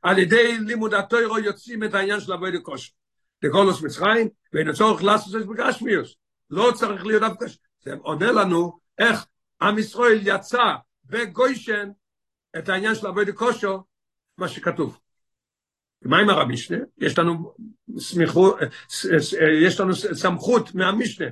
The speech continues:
סמכות בסמך. כל המקבל עליו אוהל תוירו, והדיוק בו זהו, לא כתוב כל המקבל עליו תוירו, אלא כל המקבל עליו אוהל תוירו.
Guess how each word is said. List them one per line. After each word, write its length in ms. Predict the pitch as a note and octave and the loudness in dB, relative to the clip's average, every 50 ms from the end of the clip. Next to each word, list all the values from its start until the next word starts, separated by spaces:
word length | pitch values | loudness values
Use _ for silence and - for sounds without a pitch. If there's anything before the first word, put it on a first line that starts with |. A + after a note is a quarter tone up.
| - | -10
סמכות 360 | - - F3+ D3+ - F#3 F3+ D#3 | -10 -10 -10 -4 -2 -2 -2 -2
בסמך. 420 | E3 C3 B2 F3 D#3+ C3+ G2 - - _ _ _ _ _ _ _ _ - | -2 -2 0 0 0 -2 -4 -8 -12 _ _ _ _ _ _ _ _ 4
כל 140 | G#3 A#3 A#3+ | 6 6 8
המקבל 520 | A3+ G#3+ G#3 - - A3 A3 G#3+ G#3 G#3 | 8 6 4 2 2 0 -2 0 -2 -2
עליו 180 | G3 F#3+ F#3 D#3+ | -2 -2 -4 -6
אוהל 260 | E3 F3 G3 G3 F#3 | -2 0 0 0 0
תוירו, 480 | D3 - E3+ D3+ D#3 D3 E3 F#3+ G#3 A3 - _ _ _ _ _ _ _ _ _ _ _ _ _ _ _ _ _ _ _ _ _ _ _ _ _ _ | -2 -4 -6 -4 -4 -4 -6 -6 -6 -8 -12 _ _ _ _ _ _ _ _ _ _ _ _ _ _ _ _ _ _ _ _ _ _ _ _ _ _
והדיוק 460 | - E3+ F3+ D#3 D3 B3 B3+ B3 G#3+ | -2 -2 0 2 2 2 2 2 2
בו 140 | G3+ G3+ G3+ | 0 0 0
זהו, 340 | D#3 E3 F#3+ F#3+ F#3+ F#3 F#3 | 0 0 0 0 0 -2 0
לא 140 | F#3 A#3 B3 F#3 | 0 0 2 2
כתוב 280 | A#3 A#3 A3 G#3 G3+ | 0 -2 -2 -4 -4
כל 120 | - A3 G#3+ | -2 -2 -2
המקבל 400 | G3+ G3+ F#3 G3 F#3+ F3 F3+ F3+ | -2 -2 -4 -4 -4 -4 -4 -4
עליו 220 | F3+ F3 D#3+ C3 | -4 -6 -6 -8
תוירו, 340 | - E3+ D3+ C#3+ A#2+ A#2 - _ _ _ _ _ _ _ - | -8 -8 -8 -8 -10 -14 -20 _ _ _ _ _ _ _ -2
אלא 160 | F#3 G3+ G#3 G3 G3 | 0 2 2 2 2
כל 160 | G3 F#3+ G3 | 2 2 2
המקבל 480 | F#3 F#3 E3+ - G3+ G#3 G3 G3+ G#3 | 0 0 0 0 0 0 2 2 2
עליו 260 | G#3 G#3+ G#3+ A3 A3 G3+ - _ _ _ _ _ _ _ _ _ _ _ | 2 2 2 2 0 -2 -6 _ _ _ _ _ _ _ _ _ _ _
אוהל 380 | A3 B3 C4+ D#4 D#4 D4 C4+ A#3 - | 2 4 4 4 4 2 -2 -6 -8
תוירו. 460 | - A3+ G#3+ G3+ F3+ D3+ C#3 A#2 - | -8 -6 -4 -4 -4 -6 -8 -12 -14